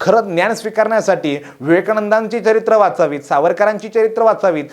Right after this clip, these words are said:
महात्मा गांधींची चरित्र वाचावीत, संतांची चरित्र वाचावीत, संतांनी घालून दिलेल्या नियमात राहावं, ते नियम स्वीकारले तर जीवन सुखमय होईल, ते जीवन नियम स्वीकारले तर जीवन अधिष्ठामानं होईल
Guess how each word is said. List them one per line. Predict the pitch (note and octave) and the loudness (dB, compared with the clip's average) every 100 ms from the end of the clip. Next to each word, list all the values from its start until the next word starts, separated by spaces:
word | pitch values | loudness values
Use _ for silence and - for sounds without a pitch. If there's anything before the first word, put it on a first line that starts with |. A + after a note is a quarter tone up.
| - D#3 | -16 -6
महात्मा | E3 E3+ F#3 | -2 -2 -2
गांधींची | E3 E3 D#3+ G3+ F#3+ | -2 -2 -6 -10 -8
चरित्र | E3 D#3 D#3 | -6 -6 -4
वाचावीत, | C3+ C3 E3+ D#3+ C#3 C3 - - | -2 -2 0 -2 -2 -8 -16 -6
संतांची | E3 D3 F3+ G3 D#3+ | -4 -2 -4 -4 -8
चरित्र | A#2+ C3+ C3+ C#3 | -8 -10 -4 -2
वाचावीत, | C3 B2+ F3+ G3+ | -2 -2 -4 -4
संतांनी | - C#3+ C3+ C#3+ D3 | -6 -8 -6 -8 -8
घालून | B2 C3+ F3 | -6 -4 -4
दिलेल्या | D#3+ D#3 D3 | -4 -2 -2
नियमात | B2 B2 D3 A3 A3+ | -4 -6 -2 0 2
राहावं, | G#3 D#3+ C3 C3 - - _ | 0 0 0 -2 -4 -20 _
ते | A#3+ C4 | 2 4
नियम | B3+ B3 | 4 4
स्वीकारले | A#3 G#3 E3+ E3+ C#3 C3 B2+ - - | 0 -6 0 2 2 -4 -8 -6 0
तर | G#3+ | 0
जीवन | G3 G#3+ | 2 2
सुखमय | G3+ G3 G3 F#3 F3 | 0 -6 -2 2 2
होईल, | C#3+ C#3 C3+ C3+ - _ | 2 0 -4 -8 -18 _
ते | F3 | 0
जीवन | D3+ D#3 D3+ D3 | 2 0 0 -2
नियम | D#3+ D3 | -4 -4
स्वीकारले | - D#3 F#3+ E3 C3+ | -6 0 0 2 -2
तर | C3 - - | -4 -8 -10
जीवन | C3 D#3+ D#3+ | -2 2 2
अधिष्ठामानं | C3 C3+ E3 - G#3+ G#3+ A3 | 0 -4 -6 -2 0 2 0
होईल | F#3+ D3 | 0 -2